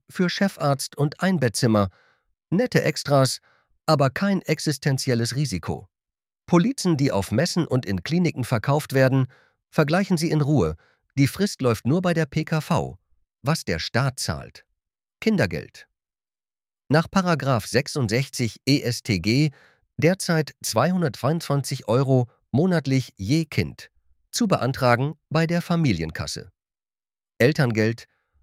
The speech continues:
Nach Paragraph zwei B E E G grundsätzlich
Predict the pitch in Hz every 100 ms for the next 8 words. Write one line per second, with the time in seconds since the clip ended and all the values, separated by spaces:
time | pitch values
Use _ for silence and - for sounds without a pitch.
0 | _ - 175 - 185 175 127 139 131 -
1 | - - 135 165 170 _ _ _ 135 135
2 | 110 - 135 170 - _ 107 160 196 151
3 | 135 - 135 -